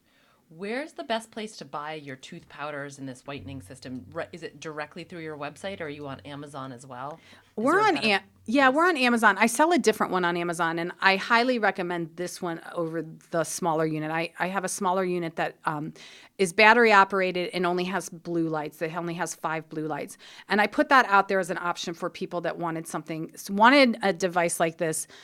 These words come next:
Speaker 2: um, but didn't want to pay the price of the bigger one, um, which I, I can give your listeners, if they wanna get the, the, the L E D at fifty percent off, we, I've got a website that they can go to that offers that price on it. Through the website, it's, um, a little bit more, but,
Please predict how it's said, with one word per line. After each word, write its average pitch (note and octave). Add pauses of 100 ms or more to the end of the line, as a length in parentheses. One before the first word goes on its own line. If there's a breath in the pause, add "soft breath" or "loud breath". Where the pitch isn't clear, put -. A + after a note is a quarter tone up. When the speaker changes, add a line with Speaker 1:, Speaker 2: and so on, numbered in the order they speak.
(200 loud breath)
Speaker 2:
um, D#3+
but F3
didn't F3+
want F3
to F#3+
pay F3
the E3
price D#3+
of D#3+
the E3
bigger D#3
one, D3+ (380 loud breath)
um, D#3+
which G3+
I, G3+
I G#3+
can A3+
give G3+
your G3
listeners, F#3
if -
they F3+
wanna F3+
get F3+
the, D#3+ (320)
the, D#3+
the D#3
L F3+
E F3
D F3
at E3
fifty F3+
percent E3
off, D#3
we, D#3+
I've E3
got E3+
a D#3+
website D#3
that D3+
they D#3+
can D#3+
go D3+
to D#3
that D#3+
offers D#3
that D3
price -
on D3
it. -
Through G#3
the G3
website, E3
it's, -
um, D3
a D#3
little E3
bit D#3
more, D#3
but, D3